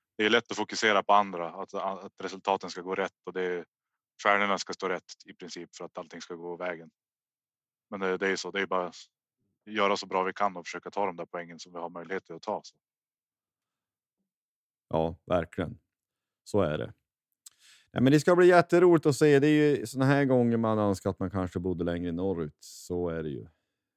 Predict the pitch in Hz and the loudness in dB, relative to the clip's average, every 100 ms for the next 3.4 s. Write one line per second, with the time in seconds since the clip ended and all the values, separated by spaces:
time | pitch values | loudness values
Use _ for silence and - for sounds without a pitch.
0 | _ 127 104 - 87 82 87 - 85 80 | _ -20 -20 -20 -20 -16 -14 -10 -10 -10
1 | 87 90 85 80 - 82 80 80 85 85 | -8 -6 -8 -10 -12 -12 -14 -10 -8 -4
2 | 110 120 127 131 127 117 107 104 101 110 | -2 0 0 0 0 -2 2 2 4 2
3 | 92 - 80 | 0 -4 -12